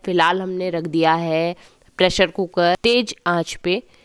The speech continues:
हमने इस तरीके से गाजर को काटा है मोटा मोटा। आप इससे थोड़ा और मोटा भी काट सकते हैं, लेकिन इससे ज़्यादा छोटा ना काटें।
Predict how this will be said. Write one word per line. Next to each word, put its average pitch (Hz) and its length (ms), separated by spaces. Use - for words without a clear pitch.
हमने 208 240
इस - 220
तरीके 277 300
से 277 160
गाजर 233 300
को 254 160
काटा 214 380
है 226 200
मोटा 185 320
मोटा। 185 260
आप 185 320
इससे 175 300
थोड़ा 165 260
और 226 360
मोटा 214 320
भी 220 120
काट 202 240
सकते 202 280
हैं, 208 300
लेकिन 196 560
इससे 180 400
ज़्यादा 170 340
छोटा 156 360
ना 156 140
काटें। 151 360